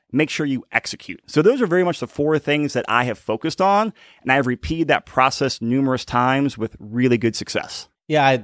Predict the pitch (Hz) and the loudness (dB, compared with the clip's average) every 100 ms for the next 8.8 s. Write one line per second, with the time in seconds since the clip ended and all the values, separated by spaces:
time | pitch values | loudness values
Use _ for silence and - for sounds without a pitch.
0 | - 131 135 131 156 147 123 - 135 - | 0 2 4 4 4 4 2 -2 -4 -2
1 | 117 110 - 107 107 110 107 110 110 110 | -4 -4 -6 -4 -2 -4 -4 -6 -6 -6
2 | 107 107 - - - 110 110 - 123 165 | -4 -6 -8 -10 -8 -8 -8 -2 -2 0
3 | 196 202 185 - 185 156 139 131 151 131 | 0 0 0 2 2 2 0 -2 -2 -2
4 | 123 120 120 131 127 127 110 120 113 110 | -2 -4 -6 -4 -2 -2 -2 -2 -2 -4
5 | 110 110 110 151 160 165 151 - 139 123 | -2 -2 0 2 4 4 4 -2 -4 -4
6 | 120 127 127 123 120 127 123 123 127 117 | -2 0 0 -2 -2 -2 -4 -4 -6 -6
7 | 135 127 120 117 - 120 117 107 131 113 | -4 -2 -2 -2 0 0 0 0 -2 -2
8 | - - - - 170 151 110 98 | -14 -20 -16 2 4 6 4 -2